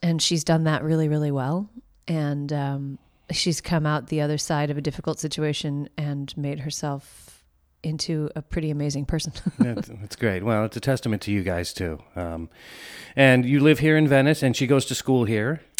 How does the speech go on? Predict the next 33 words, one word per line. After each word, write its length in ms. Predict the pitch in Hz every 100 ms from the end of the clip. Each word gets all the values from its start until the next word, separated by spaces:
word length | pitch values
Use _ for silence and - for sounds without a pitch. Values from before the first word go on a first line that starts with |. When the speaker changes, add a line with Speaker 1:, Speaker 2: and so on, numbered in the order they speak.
| - - -
Speaker 1:
Well, 240 | 208 196 202
Speaker 2:
Where 120 | 165
Speaker 1:
her 40 |
Speaker 2:
does 120 | 147
she 120 | - 143
go 120 | 151
to 60 |
Speaker 1:
her 80 | 214
Speaker 2:
school? 140 | 240 196
Speaker 1:
school's 200 | 254 220
in 100 | 202
Santa 220 | 208 180
Monica. 360 | 160 143 151 156
Speaker 2:
Oh, 140 | 123
okay. 180 | 113 -
Speaker 1:
Um, 280 | 185 170 165
but 200 | 175 170
yeah, 160 | 151 151
we 180 | 202
live 140 | 196 160
in 100 | 147
Venice, 500 | 139 143 185 - - _ - -
and, 580 | 175 160 147 143 143 -
um, 760 | 170 160 147 131 127 139 131 - - _ -
she 160 | -
just 160 | 170 -
switched 240 | 156 -
to 80 | 170
a 60 | 156
new 140 | 160
school, 280 | - - 156
which 200 | 143 -
is, 260 | 151 -